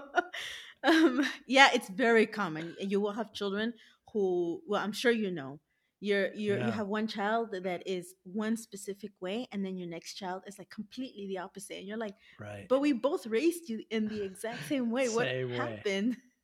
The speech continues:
Speaker 1: <laughs>
Speaker 2: And what happens when you, in-, you know, I always, I learned this the hard way, but you have to really watch when you start introducing fruit and, you know, sugar to the child, because once they get the taste of that,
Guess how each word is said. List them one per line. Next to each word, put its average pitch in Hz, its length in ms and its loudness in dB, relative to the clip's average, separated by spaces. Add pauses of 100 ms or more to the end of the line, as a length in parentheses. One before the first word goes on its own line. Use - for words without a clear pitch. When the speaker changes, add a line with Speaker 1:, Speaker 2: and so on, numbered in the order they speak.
(260)
Speaker 1:
<laughs> 240 80 -8 (1700)
Speaker 2:
And 165 160 6
what 240 140 10
happens 233 420 8
when 185 200 4
you, 180 140 8
in-, 180 280 2
you 185 80 2
know, 151 300 4 (100)
I 160 140 6
always, 180 440 4 (320)
I 139 160 0
learned 160 300 2
this 147 140 -4
the 127 100 -6
hard 185 260 2
way, 147 140 2
but 131 240 0 (400)
you 135 100 -2
have 190 240 6
to 170 100 0
really 170 340 6
watch 156 420 6
when 139 160 0
you 135 80 0
start 147 340 4
introducing 147 640 -2
fruit 156 500 2 (140)
and, 127 320 -4
you 143 80 -6
know, 135 120 -2
sugar 190 440 2
to 131 120 -10
the 127 120 -2
child, 120 360 -2
because 120 300 -10
once 165 240 -6
they 180 140 -2
get 170 220 -2
the 131 80 -10
taste 180 460 0
of 131 60 -2
that, 123 280 -2